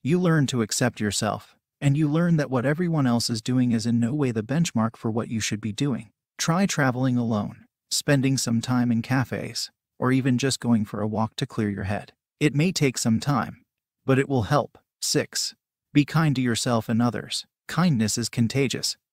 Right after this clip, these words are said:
The more you do for other people, the more you'll want to do for yourself. This works the other way around too. Start focusing on filling your life with positive,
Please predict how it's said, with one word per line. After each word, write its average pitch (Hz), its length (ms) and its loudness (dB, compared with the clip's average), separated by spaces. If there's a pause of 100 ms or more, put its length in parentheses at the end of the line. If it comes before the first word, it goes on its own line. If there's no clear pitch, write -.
The 139 100 4
more 180 220 2
you 175 160 0
do 147 180 2
for 131 220 -2
other 123 200 2
people, - 520 -6 (280)
the 139 80 0
more 127 220 2
you'll 123 180 0
want 120 200 0
to 123 80 -6
do 117 160 -2
for 117 160 -4
yourself. 107 560 -6 (260)
This 190 240 2
works 135 260 2
the 120 160 -2
other 117 220 0
way 110 220 0
around 107 360 0
too. 113 280 -4 (260)
Start 165 320 2
focusing 117 560 2
on 110 180 2
filling 120 320 0
your 113 140 0
life 113 320 -2
with 113 160 -6
positive, 117 640 -4